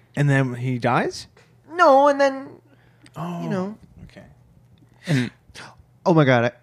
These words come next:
Speaker 2: w-
Speaker 1: How about this? They, the new person, it's their first day working at Timmy's,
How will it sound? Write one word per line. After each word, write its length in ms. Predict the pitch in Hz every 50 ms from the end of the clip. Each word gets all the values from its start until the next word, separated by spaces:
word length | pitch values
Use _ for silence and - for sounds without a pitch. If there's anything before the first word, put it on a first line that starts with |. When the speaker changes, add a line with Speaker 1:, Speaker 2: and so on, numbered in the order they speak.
| _ _ -
Speaker 2:
w- 100 | - 147 _ _ _ _ _ _ -
Speaker 1:
How 140 | - - 180
about 180 | 185 180 185 175
this? 320 | 170 175 151 - - - - - - - - _ _ _ _ - - -
They, 200 | - 147 156 147 - - - _ _ _ _ _ _ -
the 160 | - 165 165 160
new 180 | 165 160 165 160
person, 360 | - 185 175 170 - 185 180
it's 120 | 170 -
their 120 | - 147 127
first 400 | - - - 147 147 143 - -
day 120 | 151 143
working 360 | 139 143 147 143 - 147 135
at 120 | 123 - -
Timmy's, 540 | - 151 143 147 160 175 196 - - -